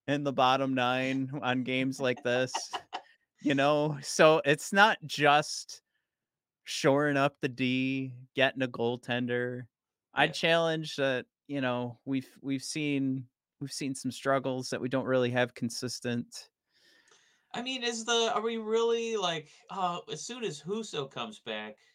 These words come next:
Speaker 2: you know, when he loves giving up, gets, you know, four goals every single fucking home game. Yeah, that's, that's what's gonna save the season. Or is it, uh, Lyon, who, he's
Speaker 1: I
Speaker 2: not a rookie, guys. This guy's, like, thirty-one years old.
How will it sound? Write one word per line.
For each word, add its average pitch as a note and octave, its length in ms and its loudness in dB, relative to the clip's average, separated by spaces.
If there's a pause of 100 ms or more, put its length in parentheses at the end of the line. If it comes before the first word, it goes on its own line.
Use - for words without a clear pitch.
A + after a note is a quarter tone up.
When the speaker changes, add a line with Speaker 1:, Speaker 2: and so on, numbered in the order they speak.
(140)
Speaker 2:
you E3 100 -10
know, B2+ 220 -6
when B2 100 -10
he D3+ 260 -8
loves B2+ 300 -4
giving A#2+ 240 -6
up, A2+ 180 -8 (560)
gets, - 280 -10 (180)
you C#3 100 -8
know, G#2+ 80 -8
four C3+ 460 0
goals A#2+ 460 -2
every A#2+ 220 -4
single A#2 340 -8
fucking A#2+ 380 -6
home B2 280 -8
game. G2 360 -14 (380)
Yeah, D#3+ 180 4
that's, E3 340 0
that's F3+ 280 2
what's D3 180 -4
gonna B2 180 -4
save G#2 320 -2
the F2+ 80 -14
season. F2+ 460 -14 (540)
Or D#3 180 4
is D3 120 0
it, C#3 220 2 (480)
uh, B2 260 6
Lyon, C#3 540 4
who, C3 420 -6
he's - 20 8
Speaker 1:
I C#4 160 10
Speaker 2:
not C#4+ 180 0
a - 20 -6
rookie, C4+ 300 0
guys. C3 420 0
This - 40 -
guy's, B3 220 2
like, A3 160 0
thirty-one G#3+ 520 2
years F#3 240 -4
old. F#3 320 -2